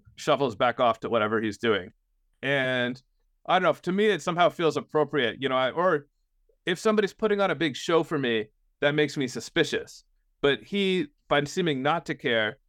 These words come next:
he seemed kind of authentic and, uh, trustworthy. Um, admittedly,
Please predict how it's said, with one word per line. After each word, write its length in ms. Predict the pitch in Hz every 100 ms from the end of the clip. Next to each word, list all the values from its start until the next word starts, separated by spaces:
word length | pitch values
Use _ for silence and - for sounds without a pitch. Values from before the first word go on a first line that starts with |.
| _ -
he 100 | 143
seemed 280 | 170 156
kind 180 | 156 147
of 100 | 131
authentic 680 | 117 113 165 143 143 127 - _ _ _ _
and, 520 | 135 131 123 123 117 - _ _ _ _ 127
uh, 420 | 117 107 104 104 101 _ -
trustworthy. 680 | 190 165 - 123 101 69 - _ _ _ -
Um, 460 | 131 123 113 107 101 -
admittedly, 680 | 156 185 190 160 147 131